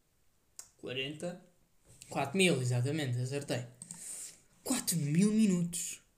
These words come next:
Imagina só, que puta de objetivo, chegar lá aos cem. Já sei.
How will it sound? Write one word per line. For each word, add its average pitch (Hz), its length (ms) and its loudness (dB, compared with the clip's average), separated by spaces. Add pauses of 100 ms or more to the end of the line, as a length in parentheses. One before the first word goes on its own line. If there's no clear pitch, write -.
Imagina 127 420 2
só, 123 140 -2 (140)
que - 100 -8
puta 143 320 -2
de 131 60 2
objetivo, 127 480 0
chegar - 200 -6
lá 135 120 -4
aos - 140 -4
cem. - 140 -10 (1400)
Já - 160 -6
sei. - 180 -4